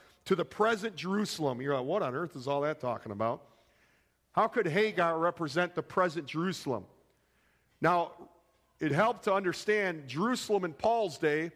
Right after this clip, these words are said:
had a double thing going against it. They were in slavery to Rome, but also Jerusalem was considered the city of law.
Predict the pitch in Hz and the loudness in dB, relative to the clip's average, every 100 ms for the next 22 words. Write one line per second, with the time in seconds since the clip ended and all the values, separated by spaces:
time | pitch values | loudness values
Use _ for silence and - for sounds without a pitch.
0 | - _ _ - 170 165 127 113 202 214 | -14 _ _ 0 2 2 -2 0 2 2
1 | 190 - 214 190 160 156 143 135 139 135 | 0 0 0 2 0 0 -2 -2 -2 -4
2 | - 120 - _ _ - 165 180 160 - | -6 -6 -6 _ _ 0 2 2 -2 0
3 | 202 254 240 220 165 151 214 226 156 147 | 2 2 0 0 0 2 2 2 0 -4
4 | 190 _ _ _ _ _ _ _ _ _ | -10 _ _ _ _ _ _ _ _ _
5 | 143 220 247 240 190 185 226 233 208 196 | 2 2 2 0 0 0 -2 -2 0 0
6 | 175 - 185 - 220 196 151 160 - 240 | 0 -2 -2 2 2 2 -2 -6 -4 -2
7 | 220 190 156 175 175 147 101 | 2 2 2 0 0 0 -4